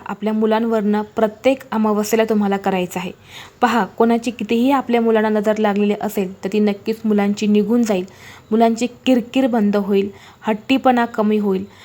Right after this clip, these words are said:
मुलां-, मुलं सतत आजारी पडत असेल तर ते देखील कमी होतील आणि मुलांची प्रत्येक क्षेत्रामध्ये भरभरून प्रगती होईल. तर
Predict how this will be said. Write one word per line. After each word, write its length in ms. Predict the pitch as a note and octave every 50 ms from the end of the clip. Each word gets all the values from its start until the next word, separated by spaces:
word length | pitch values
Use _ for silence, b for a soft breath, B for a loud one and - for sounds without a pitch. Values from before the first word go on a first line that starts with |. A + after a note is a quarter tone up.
| B B B -
मुलां-, 400 | G3+ G#3+ A3 A3 A3 A3+ A#3 A3+ A3 - - -
मुलं 240 | A3+ A3+ A3+ A#3 A#3+
सतत 300 | B3 C4 - - A#3+ A#3 -
आजारी 300 | - G#3+ G#3 G#3+ A#3 B3
पडत 300 | C4 B3+ C4 A#3+ A3+ -
असेल 300 | G#3+ G#3 - G#3+ F#3+ F3 F3+ - -
तर 80 | G3
ते 80 | G3 G#3+
देखील 320 | G3+ A3+ A3 A3+ B3 A#3 A#3 A#3
कमी 220 | - A#3 A#3 B3 C4+
होतील 300 | C4+ A#3 - - F#3 G3 - -
आणि 180 | G3+ G3+ G#3
मुलांची 440 | G#3+ G#3+ G#3+ G#3 G#3+ G#3+ G#3+ G#3 - A3+
प्रत्येक 500 | A3+ A3+ G#3 G#3 G#3 - - A#3 A#3 A#3+
क्षेत्रामध्ये 600 | - - A#3 G#3 G#3 - A3 G#3 G#3+ G#3+ G3+ F#3 F#3 B B B B B B B B -
भरभरून 400 | G#3+ A#3 A#3+ A#3+ A3+ A3 A3+ A3+
प्रगती 400 | G#3 G#3+ G3 F#3+ F3+ F#3 F#3 G3
होईल. 220 | F3+ G3 F#3 F3+ - B B B B B B B _
तर 100 | - A3+